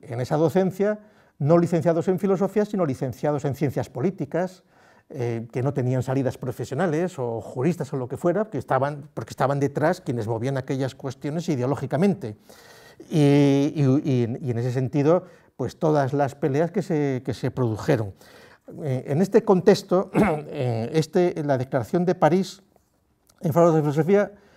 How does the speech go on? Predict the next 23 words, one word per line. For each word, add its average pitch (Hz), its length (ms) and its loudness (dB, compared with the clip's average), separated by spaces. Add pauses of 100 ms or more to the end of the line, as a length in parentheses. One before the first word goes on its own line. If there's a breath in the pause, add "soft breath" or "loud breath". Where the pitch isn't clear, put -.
(220 soft breath)
me 135 240 0
limito 151 340 4
a 156 40 8
leerles 156 340 4
unos 156 180 0
parrafitos 147 460 0
para 127 240 0
que 135 100 0
vean 147 480 6
cómo 131 480 2
suena. 98 460 -10 (600 soft breath)
Dicen 143 400 6
ellos: 98 380 -6 (560 soft breath)
"Señalamos 233 880 8 (280)
que 151 120 0
los 143 180 0
problemas 185 500 6
de 185 120 0
que 170 100 2
la 156 140 6
filosofía 156 640 2
se 165 140 -2
ocupa 190 500 2